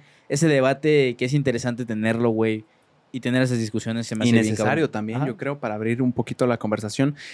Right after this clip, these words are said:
Speaker 2: Solo para, ya me, ya sé que me estoy mamando, güey, pero con
Speaker 1: No,
Speaker 2: esto,
Speaker 1: dale, güey.
Speaker 2: eh, quiero, quiero celebrar algo muy cabrón que específicamente la tertulia ha logrado.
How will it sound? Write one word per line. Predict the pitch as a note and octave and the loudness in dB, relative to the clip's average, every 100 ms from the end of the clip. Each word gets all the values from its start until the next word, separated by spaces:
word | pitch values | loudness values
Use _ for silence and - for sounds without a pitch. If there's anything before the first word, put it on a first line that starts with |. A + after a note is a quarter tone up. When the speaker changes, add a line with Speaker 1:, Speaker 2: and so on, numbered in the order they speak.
| - | -8
Speaker 2:
Solo | - D3+ D3+ - | 0 2 2 0
para, | A2+ G#2+ A2 G#2 - | -2 0 0 -2 -4
ya | A#2+ | 2
me, | B2 | 2
ya | A#2 C3 | 4 2
sé | D#3 | 2
que | C3+ | 0
me | |
estoy | A#2 C3+ | 2 2
mamando, | C3 C#3 C#3+ | 2 2 2
güey, | C#3 D3 | 2 2
pero | D3 A#2 | 2 0
con | A2 | 4
Speaker 1:
No, | A#2+ | 2
Speaker 2:
esto, | A#2+ | 4
Speaker 1:
dale, | A2+ C3 | 4 4
güey. | A2 A2+ | 2 2
Speaker 2:
eh, | A#2 A#2 A2+ A2 | 4 6 4 0
quiero, | - C3+ C3+ C#3 C#3 | 2 2 4 2 2
quiero | C#3+ C#3+ | 2 2
celebrar | C#3+ A#2+ A#2+ B2 | 4 2 2 2
algo | B2+ C3 C#3 | 2 2 2
muy | C3+ | 2
cabrón | C3 C#3+ B2+ A#2+ C3+ - _ _ _ _ | 2 2 2 2 0 -4 _ _ _ _
que | C#3 | -2
específicamente | B2 B2+ D3 D3+ D#3 C#3 D3 | 2 0 2 2 2 2 4
la | D3+ C3+ | 0 2
tertulia | A2+ A#2 C3 C3 C3+ C3+ B2 | -2 2 4 6 4 2 2
ha | |
logrado. | B2+ C3 A#2+ B2 F3+ | 2 4 4 4 2